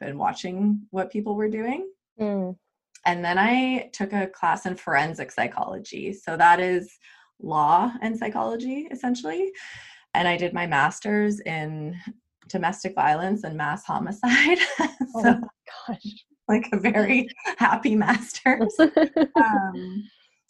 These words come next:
Speaker 1: and after graduating, I found, like, literally my dream job and worked as an on-site therapist for people on parole and probation and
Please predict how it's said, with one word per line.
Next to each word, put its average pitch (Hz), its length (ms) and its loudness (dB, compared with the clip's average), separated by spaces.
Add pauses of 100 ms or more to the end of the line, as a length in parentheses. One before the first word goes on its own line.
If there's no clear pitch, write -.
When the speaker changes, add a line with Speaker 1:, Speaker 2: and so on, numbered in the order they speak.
(140)
Speaker 1:
and 190 280 8
after 214 320 4
graduating, 170 540 4
I 151 140 2
found, 151 480 -2 (240)
like, 139 200 -4
literally 151 440 -6
my 151 240 -6
dream 165 420 -10
job 151 560 2
and 151 220 -6
worked 147 420 -8
as 143 460 -6
an 143 100 -10
on-site 139 880 -6 (280)
therapist 160 640 -2
for 156 100 -16
people 143 380 -6
on 135 160 -4
parole 147 600 -8
and 151 160 -10
probation 208 640 -6
and 143 360 -6